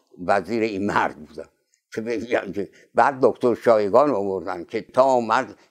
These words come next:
تعظیم مصدق کرد و که چنان پر شد فضای سینه از دوست که فکر خویش گم شد از ضمیر مال حافظه. یعنی که اون چیز کردن. بسیار آدم پاکی بود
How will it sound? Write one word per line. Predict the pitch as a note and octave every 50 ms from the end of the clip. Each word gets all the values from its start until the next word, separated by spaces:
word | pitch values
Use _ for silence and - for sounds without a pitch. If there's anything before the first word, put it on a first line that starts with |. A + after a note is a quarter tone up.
| _ -
تعظیم | - A#2 A2 F#2+ F2+ - A#2+ C#3 C3+ A2+ G#2
مصدق | G2+ G2 F#2+ - - G#2 G2 - - B2+ B2+ -
کرد | C3+ A#2+ A2+ A2+ A2+
و | A#2+ A#2+ - - _ _ _ _ _ - -
که | - B2 A2 F#2+ - -
چنان | G#2 G#2+ A#2+ C3 C3+ A#2
پر | - - C3 C3+ A2+
شد | - - A#2 G#2
فضای | - _ A2 G2+ G2+ F#2 A2+ A#2+ B2 A#2+ A2+ A2 G2+
سینه | - - - G#2+ G#2+ G2+ G#2 A#2
از | B2 A2 G2 E2+ E2+ F#2
دوست | B2 C#3 C#3 A#2+ - _ _ _ _ _
که | - A2
فکر | A2+ - A2+ G#2+ - - A2 G#2 - -
خویش | B2+ C3+ B2+ -
گم | _ B2 B2 B2+ A#2+
شد | - - B2+ A#2+ A#2+
از | A2+ G#2
ضمیر | D#2 F#2 G#2 G#2 G#2 A2+ B2 A2 G#2+ F#2+
مال | G2 G#2 G#2+ A2 A2+
حافظه. | A2+ G2+ - F#2+ F2+ F2 - G#2+ G2 - F#2 E2 - _ _ _ _ -
یعنی | A#2 A2 G#2+ G2+
که | - - B2
اون | A#2 G#2+ G#2+ F#2+ G#2 G2+ F2+
چیز | E2+ F2+ F#2 F2+ -
کردن. | - G#2+ F#2+ E2+ E2+ E2 - _ _ _ _ _
بسیار | - - - - C#3 C3+ C#3+ D3+
آدم | C3 A2 G#2+ G#2 G#2 F#2+
پاکی | F2 - A2 G2 E2 - - F#2
بود | D#2 D#2+ D2+ -